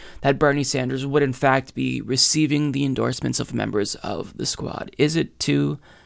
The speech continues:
urban? What a strange, um, interesting thing to say. Let me ask you, what exactly do you mean by that? What do you mean by that? Do you mean that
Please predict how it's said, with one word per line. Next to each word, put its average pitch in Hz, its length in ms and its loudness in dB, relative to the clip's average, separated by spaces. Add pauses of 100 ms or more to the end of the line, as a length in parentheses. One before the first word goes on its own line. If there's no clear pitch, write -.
(340)
urban? 127 540 2 (1300)
What 165 520 8
a 165 60 6
strange, 156 1000 0
um, 151 640 4
interesting 190 680 0
thing 175 280 -2
to 151 100 -4
say. 202 400 2 (440)
Let 196 120 4
me 208 80 4
ask 233 260 2
you, 107 260 -4 (720)
what 220 160 6
exactly 262 460 2
do 190 80 0
you 196 160 4
mean 185 180 2
by - 140 0
that? - 280 -10 (1000)
What 185 120 6
do 214 40 6
you 208 80 4
mean 202 160 0
by 143 140 0
that? - 240 -16 (2000)
Do 147 120 6
you 185 180 6
mean 180 560 2 (100)
that 151 500 4